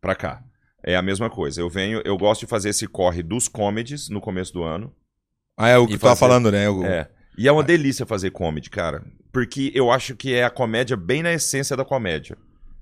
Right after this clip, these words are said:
Speaker 1: Sabe? É aquilo de você ter o react imediato, as pessoas passando na frente, as pessoas, é, o garçom passando, você, é, eu, pra mim, é,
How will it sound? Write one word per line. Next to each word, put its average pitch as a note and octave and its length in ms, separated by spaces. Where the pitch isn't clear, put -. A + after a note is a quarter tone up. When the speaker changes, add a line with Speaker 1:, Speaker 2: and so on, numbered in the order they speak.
Speaker 1:
Sabe? F2+ 300
É F#2 60
aquilo A2 320
de G2 100
você G#2 380
ter G#2+ 440
o F#2 80
react F#2+ 760
imediato, G#2 720
as G2 120
pessoas G2+ 380
passando G#2+ 480
na E2+ 100
frente, G#2 680
as - 120
pessoas, G2 760
é, F#2 280
o F2+ 80
garçom G2 480
passando, G#2+ 540
você, G2 760
é, A2 200
eu, A2 120
pra A#2 180
mim, C3 220
é, C3 160